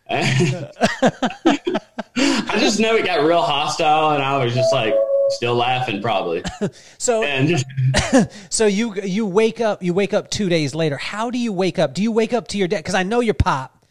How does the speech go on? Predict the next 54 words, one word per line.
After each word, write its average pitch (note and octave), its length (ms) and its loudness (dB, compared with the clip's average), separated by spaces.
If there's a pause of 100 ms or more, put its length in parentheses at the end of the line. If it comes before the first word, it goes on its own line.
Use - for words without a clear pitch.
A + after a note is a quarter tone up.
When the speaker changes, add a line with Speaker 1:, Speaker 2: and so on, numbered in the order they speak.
(320)
Speaker 2:
And E3 200 -4
pop, G#3 400 -2
pop - 240 -2
is D3 140 -2
real F3+ 240 4
as E3+ 100 0
the E3+ 60 -8
day F3 200 2
is D#3+ 140 2
long, D#3+ 320 -2
but, C#3 220 -6 (180)
you E3 140 -2
know, C3+ 220 0 (240)
I F3+ 80 -2
mean, F3+ 120 4
did D#3+ 160 0
you F#3+ 60 0
wake G3 200 2
up - 140 0
to F3+ 80 -4
your F3 100 2
pop F#3+ 320 -2
being F3 240 2
like, E3 200 0
"Yo, F#3+ 160 4
you G3 140 0
better G3 180 2
wake A#3 240 0
up, G#3+ 180 -2
boy"? A#3+ 300 4
Like, F3 260 2 (240)
you G3+ 100 -2
know, G3 240 4
h-, E3+ 240 -4
or F3+ 100 0
how G3 160 0
was G3+ 200 0
it? C3+ 100 -4
What F3 140 0
was, F#3 380 -4 (300)
what G3+ 140 2
was F#3+ 120 2
the E3+ 80 -6
thing? D#3 240 0
What B3 160 4
was - 80 2
the A#3+ 80 2
first - 420 0
thing A#3+ 180 0
you G#3+ 200 2
saw? B2+ 420 2 (960)
Speaker 1:
All D3+ 80 -2
right. C3+ 260 -2
So, D#3 520 0